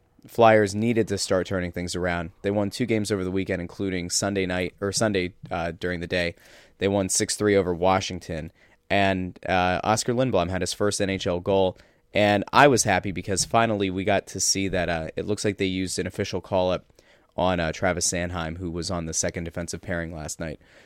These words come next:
So between Lindblom, Konecny, and Sanheim, we've got a team that's, you know, to go with, like, Gostisbehere and Provorov and Haig, and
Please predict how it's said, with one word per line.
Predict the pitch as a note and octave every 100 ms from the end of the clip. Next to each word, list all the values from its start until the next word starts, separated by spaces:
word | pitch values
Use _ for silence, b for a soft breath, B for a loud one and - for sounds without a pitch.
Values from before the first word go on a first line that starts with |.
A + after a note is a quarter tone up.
| b
So | - F#2+
between | F#2+ - G#2+ G2
Lindblom, | F2+ A2+ G#2+ G2+ F#2+
Konecny, | G2 F#2 - F#2 E2
and | - F2
Sanheim, | - G2 F#2 F2+ E2 D#2 F#2+
we've | F#2+ F#2+
got | G2+ F#2
a | F2+
team | - G2+ F2+
that's, | F2 - - b b
you | -
know, | F2+ D#2 - - _
to | -
go | G#2+
with, | F#2 - -
like, | F#2+ E2+ _ -
Gostisbehere | G2 - - G2 F2
and | E2 E2
Provorov | F#2+ E2 F2 E2+ D#2+
and | D#2
Haig, | - F#2+ F2+ F2+
and | - C#2+